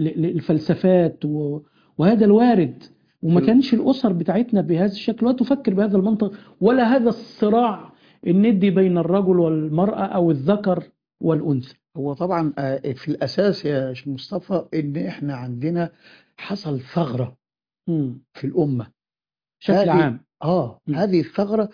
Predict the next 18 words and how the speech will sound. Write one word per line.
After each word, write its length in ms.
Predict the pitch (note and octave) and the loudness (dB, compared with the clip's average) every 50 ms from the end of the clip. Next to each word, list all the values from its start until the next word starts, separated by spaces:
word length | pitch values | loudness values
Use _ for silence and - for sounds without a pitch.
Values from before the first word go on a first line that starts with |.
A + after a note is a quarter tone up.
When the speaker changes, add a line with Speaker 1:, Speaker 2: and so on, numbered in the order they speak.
| _ _ _ _ - - | _ _ _ _ -8 -2
Speaker 2:
دخل 500 | C3 F#3 G#3+ G3 - F3 E3 D#3 C#3+ C3+ | 0 0 0 0 0 0 2 2 2 2
منها 400 | C#3+ E3+ G3+ G3 F3 C#3+ C#3+ D3 | 2 2 2 2 2 2 2 0
العدو 580 | C#3+ C3+ A#2+ B2+ C3 C3+ D#3+ G3+ A#3 - - - _ _ _ _ _ _ _ _ _ _ _ _ _ - | 0 -2 -2 -4 0 2 2 2 2 0 -6 -12 _ _ _ _ _ _ _ _ _ _ _ _ _ -10
بر-، 480 | C#3 B2+ B2 D3 D#3+ D#3 D3 D3 E3+ E3+ - | -8 -2 2 4 4 4 4 4 0 0 0
بخيله 680 | C#3 C#3+ - - E3+ F#3+ F3+ E3 D#3 D3 C3 B2+ B2+ B2+ | -2 -2 -2 -2 0 2 2 2 2 0 0 0 0 0
ورجله، 400 | B2+ A#2+ A#2 G#2 G2+ G#2+ C3 - _ _ _ _ _ _ _ _ _ _ _ _ _ _ _ _ - C#3 | 0 0 -4 -6 -8 -14 -16 -20 _ _ _ _ _ _ _ _ _ _ _ _ _ _ _ _ -8 -6
وهو 220 | C#3+ D3+ D#3+ E3 | -2 2 2 2
لا 180 | E3 G3 B3 B3+ | 4 2 2 0
يستطيع 380 | F3+ - - F3+ - B3 A3+ - - | 0 0 -2 0 0 0 -2 -2 0
أن 100 | E3 E3+ | 0 2
يدخل 340 | G#3 A3+ A3 - F3+ E3+ - - | 2 0 0 0 -2 -2 0 0
أبدا 420 | A#3 G3+ F#3+ G3+ F#3 A3+ A3 G3+ G#3+ - _ _ _ _ - | 0 2 2 2 2 2 2 0 -2 -6 _ _ _ _ 2
إلا 240 | G3 G#3+ G3+ F#3 F3+ F3+ | 2 4 6 6 4 6
إذا 280 | - F#3 D#3 E3 - | 4 2 2 2 0
حدثت 520 | - - F#3+ G3 F#3 F3 E3+ - D3+ F3+ F3 | 0 0 -2 0 0 0 0 -2 -6 -6 -6
مثل 240 | E3 C3 - D#3+ | -10 -8 -6 -4
هذه 200 | D3 D#3 D3 D3 | -4 -2 -2 -2
الثغرة. 400 | C3 C3 - D3 C#3 C3+ B2+ B2+ | -4 -4 -6 -12 -12 -12 -14 -20